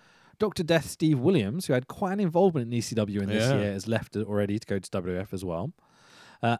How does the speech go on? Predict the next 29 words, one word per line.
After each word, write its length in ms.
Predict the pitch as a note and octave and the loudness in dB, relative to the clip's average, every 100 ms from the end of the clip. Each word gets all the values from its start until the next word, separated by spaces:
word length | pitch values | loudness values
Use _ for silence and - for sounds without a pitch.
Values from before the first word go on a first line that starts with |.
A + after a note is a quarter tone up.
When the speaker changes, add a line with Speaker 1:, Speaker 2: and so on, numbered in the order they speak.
| - | 0
Speaker 1:
Al 200 | E3+ F3 | 0 0
Snow 360 | - F3+ C#3+ D3 | -4 2 4 4
leaves 400 | G3+ B2+ C#3 D#3 | 4 2 0 0
pretty 260 | - C#3+ | 0 2
shortly 400 | C3+ - C#3 A#2+ | 2 2 2 2
after 320 | A2+ A2 - G#2+ | 2 2 0 0
this. 180 | F3 | 0
This 180 | - D3 | -2 -6
is 60 | A#2+ | -6
pretty 280 | - F3+ D3 | -2 2 2
much 200 | B2+ A#2 | 0 -4
his 100 | A#2+ | 0
last 240 | B2 - | 0 0
appearance 440 | A2 A2 G#2 G#2+ - | -2 0 0 -4 -4
for 120 | G#2 | -2
E 80 | G2+ | -2
C 120 | G#2+ | -2
W. 360 | G2 F#2+ A#2 F#3+ _ _ _ _ _ | -2 0 -2 -4 _ _ _ _ _
Louis 340 | B2+ F#3 F#3+ - | 4 4 4 0
Spicoli 600 | - - - D4 G3 G#2 | -4 -2 2 4 4 2
has 140 | G#2 | 0
gone 160 | C3+ A2+ | 0 -2
to 100 | - | 0
W 200 | A#2+ A#2 | 0 0
C 160 | - A2+ | -2 0
W, 400 | G#2 G#2+ C3+ - _ - | 2 4 2 0 _ -6
who 80 | A2 | 0
was, 200 | A#2+ | 2
uh, 120 | A2+ | 0